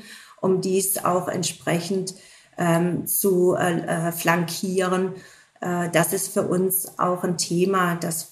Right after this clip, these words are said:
wir immer mehr in den Vordergrund auch stellen. Und jedes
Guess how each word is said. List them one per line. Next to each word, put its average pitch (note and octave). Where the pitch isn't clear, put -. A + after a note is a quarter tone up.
wir -
immer F#3
mehr F3
in E3+
den E3+
Vordergrund E3+
auch E3
stellen. D#3+
Und D#3+
jedes A3+